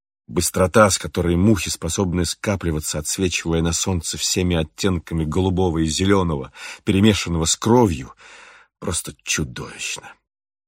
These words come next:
Через несколько минут от их жужжания у меня стали сдавать нервы. Когда разыскивавшие нас самолеты начали кружить надо мной,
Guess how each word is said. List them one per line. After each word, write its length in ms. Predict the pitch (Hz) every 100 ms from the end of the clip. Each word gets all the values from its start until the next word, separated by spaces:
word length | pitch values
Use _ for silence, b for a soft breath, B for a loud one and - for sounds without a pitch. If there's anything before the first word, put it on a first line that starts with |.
| _ _ _ _ _ _ _
Через 300 | - 92 82
несколько 560 | 107 117 - 101 85 101
минут 400 | 104 117 117 -
от 240 | 104 -
их 180 | 104 82
жужжания 1040 | 69 98 82 67 - - 101 95 87 82
у 80 | 82
меня 240 | 82 90 82
стали 400 | - - 80 76
сдавать 580 | 76 85 87 78 -
нервы. 460 | 76 73 69 110 110 - b b b b b _ _
Когда 280 | - 76 87
разыскивавшие 840 | 87 92 104 - 90 85 - 92
нас 200 | 95 87
самолеты 560 | - 95 90 101 90 82
начали 340 | 85 82 85
кружить 560 | 85 - 98 104 104 -
надо 220 | 80 80
мной, 320 | 80 73 64